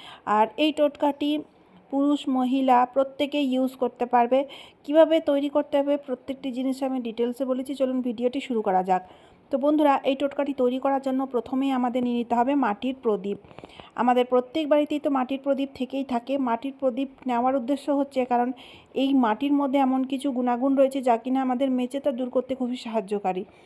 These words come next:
তাই এখানে মাটির প্রদীপ নিয়েছি। মাটির প্রদীপের জায়গায় যে কোনো মাটির পাত্র নিয়ে নিতে পারেন, কোনো অসুবিধা হবে না।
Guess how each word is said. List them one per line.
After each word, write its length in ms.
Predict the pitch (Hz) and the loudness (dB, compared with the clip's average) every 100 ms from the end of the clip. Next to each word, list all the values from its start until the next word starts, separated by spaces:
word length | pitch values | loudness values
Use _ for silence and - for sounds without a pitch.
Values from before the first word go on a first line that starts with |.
| _ _ _ | _ _ _
তাই 200 | 269 269 | 4 4
এখানে 240 | 269 294 | 4 0
মাটির 300 | 285 240 247 | 0 0 -2
প্রদীপ 300 | 262 262 247 254 | -2 -2 -2 -4
নিয়েছি। 380 | 269 269 269 311 | -2 0 -2 -2
মাটির 300 | 269 240 247 | -2 -2 -4
প্রদীপের 340 | 254 226 233 247 | -2 -2 -2 -2
জায়গায় 280 | 247 262 240 | -2 -2 -4
যে 100 | 240 | -4
কোনো 180 | 262 | -2
মাটির 280 | 262 233 247 240 | -2 -2 -6 -4
পাত্র 320 | 220 - 247 | -4 -2 -2
নিয়ে 120 | 247 | 0
নিতে 240 | 233 233 | -2 -2
পারেন, 340 | 226 190 175 175 | 0 0 0 -4
কোনো 260 | 233 226 | -4 -2
অসুবিধা 420 | 220 - 226 226 240 | -4 -4 -6 0 0
হবে 280 | 208 190 | 2 0
না। 160 | 180 185 | -2 -2